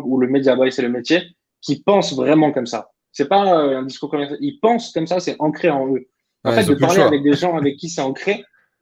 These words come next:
Speaker 1: et bah, du coup, ça te, forcément, ça te contamine un peu. Et du
Speaker 2: Mhm.
Speaker 1: coup, bah, tu,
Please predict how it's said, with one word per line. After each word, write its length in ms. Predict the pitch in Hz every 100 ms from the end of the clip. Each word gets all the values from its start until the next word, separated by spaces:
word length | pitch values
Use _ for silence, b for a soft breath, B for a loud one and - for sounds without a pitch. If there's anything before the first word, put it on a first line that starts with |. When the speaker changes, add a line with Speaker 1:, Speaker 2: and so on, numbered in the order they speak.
| -
Speaker 1:
et 80 | 143
bah, 140 | 143
du 100 | 143
coup, 80 | 180
ça 160 | - 160
te, 160 | 151
forcément, 420 | 139 165 - 202
ça 120 | 196 135
te 80 |
contamine 420 | - 143 170 202 139
un 100 | 123
peu. 200 | 117 117 _ _ -
Et 120 | 104
du 120 | -
Speaker 2:
Mhm. 40 | -
Speaker 1:
coup, 100 | 226
bah, 140 | 170
tu, 380 | 131 156 139 127